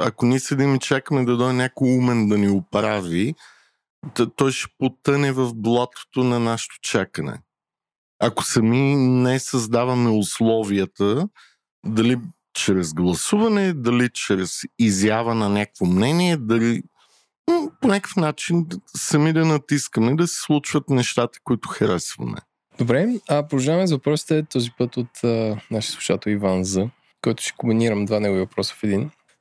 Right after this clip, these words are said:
Speaker 2: Като това, какво той има предвид под зелените, нямам никаква представа.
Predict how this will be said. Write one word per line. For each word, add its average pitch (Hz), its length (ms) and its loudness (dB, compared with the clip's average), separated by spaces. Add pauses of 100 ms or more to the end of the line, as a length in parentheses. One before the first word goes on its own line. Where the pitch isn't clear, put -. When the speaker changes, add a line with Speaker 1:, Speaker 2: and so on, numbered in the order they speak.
Speaker 2:
Като 131 360 -2 (480)
това, 139 160 0
какво 127 220 -4
той 127 160 -2
има 117 160 0
предвид 110 340 -4 (120)
под 117 120 -6
зелените, 101 560 -2
нямам 104 300 -2
никаква 107 200 -6
представа. 107 680 -2